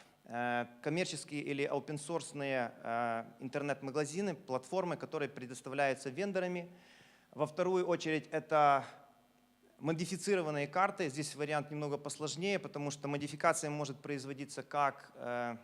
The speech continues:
стандартными экстеншенами, а также может производиться модификация, э, уже самой карты, то есть модификация кора или модификация уже экстеншенов, которые в свою очередь модифицировали эту карту.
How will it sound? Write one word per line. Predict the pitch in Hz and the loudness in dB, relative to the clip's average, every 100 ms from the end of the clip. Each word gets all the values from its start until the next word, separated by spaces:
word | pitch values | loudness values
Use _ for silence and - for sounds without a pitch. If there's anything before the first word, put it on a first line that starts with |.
| - _ _ _ _ _ _ _ - | -16 _ _ _ _ _ _ _ -20
стандартными | - - 127 147 139 131 131 127 | -10 -2 4 4 4 -4 -4 -6
экстеншенами, | - 170 180 170 160 160 156 - - - - | -4 -2 -2 -4 -4 -6 -8 -14 -20 -20 -8
а | - 131 | 0 2
также | 160 165 151 | 4 0 0
может | 156 151 147 | -2 -2 -4
производиться | 135 139 120 135 151 - | -4 -4 -4 -6 -6 -6
модификация, | 139 131 127 131 156 156 156 147 139 131 - - | -4 -4 -6 -6 0 0 0 0 4 2 0 -6
э, | 117 113 110 110 107 - - - | -8 -4 -4 -6 -8 -16 -20 -20
уже | - 123 147 139 - | -10 0 2 2 -2
самой | - 151 147 | -2 0 0
карты, | 143 180 175 | 0 0 0
то | 151 147 | -2 -2
есть | 135 - | -2 -2
модификация | 131 127 123 139 127 123 | -6 -6 -2 0 0 -2
кора | 120 - 180 185 170 - - - - | -4 0 4 4 2 -2 -20 -20 -8
или | 147 160 | -4 0
модификация | 143 135 135 156 156 156 143 143 | -2 -2 -2 2 2 2 -2 -2
уже | 135 139 139 | -6 -4 -6
экстеншенов, | - 160 156 143 127 | 0 2 2 -2 -8
которые | 120 123 143 135 | -8 -6 0 0
в | 123 | 0
свою | - 123 135 | -4 -2 0
очередь | 151 143 120 | -2 -4 -8
модифицировали | 123 113 120 - 135 131 123 117 104 92 - _ - | -8 -8 -10 -6 -4 -4 -4 -4 -6 -8 -20 _ -14
эту | 117 117 | -12 -8
карту. | - 107 - | -4 -4 -6